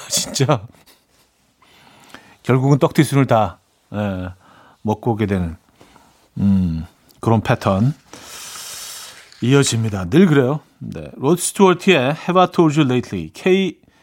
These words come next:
이팔사사 님이 청해 주셨고요. 마이클 잭슨의 Love Never Felt So Good으로 이어집니다. 로드 스튜어트의 Have I Told You Lately, 마이클 잭슨의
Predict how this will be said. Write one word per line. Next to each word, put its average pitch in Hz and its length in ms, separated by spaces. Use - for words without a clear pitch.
이팔사사 151 720
님이 135 220
청해 139 280
주셨고요. 127 420
마이클 131 260
잭슨의 147 540
Love 135 280
Never 139 240
Felt 143 240
So 123 200
Good으로 123 400
이어집니다. 95 480
로드 139 220
스튜어트의 165 520
Have 151 260
I 160 100
Told 151 260
You 139 140
Lately, 127 460
마이클 113 360
잭슨의 131 640